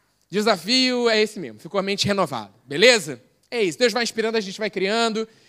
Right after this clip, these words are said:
E aí, de todo dia você meditar. Você não vai ter obrigação de postar, que o foco não é postagem. O foco é postagem no seu coração, é renovação de mentalidade.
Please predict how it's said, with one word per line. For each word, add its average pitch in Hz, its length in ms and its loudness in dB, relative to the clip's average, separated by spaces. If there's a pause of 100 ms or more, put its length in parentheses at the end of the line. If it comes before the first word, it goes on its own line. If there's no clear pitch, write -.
(240)
E 190 80 0
aí, 220 560 4
de 175 140 -6
todo 285 340 4
dia 196 180 0
você 240 240 -2
meditar. 190 680 -4
Você - 120 -4
não 277 60 -4
vai 269 100 2
ter - 80 -4
obrigação 240 380 -2
de 214 80 -8
postar, 214 380 -4
que 180 100 -12
o 196 60 -4
foco 214 340 0
não 208 140 -8
é 240 40 -10
postagem. 131 680 -8 (520)
O 165 120 -2
foco 185 400 2
é 214 40 0
postagem 202 460 -2
no 202 60 -8
seu 202 180 0
coração, 240 500 -6
é 127 60 -6
renovação 170 460 -2
de 190 100 -4
mentalidade. 196 800 -4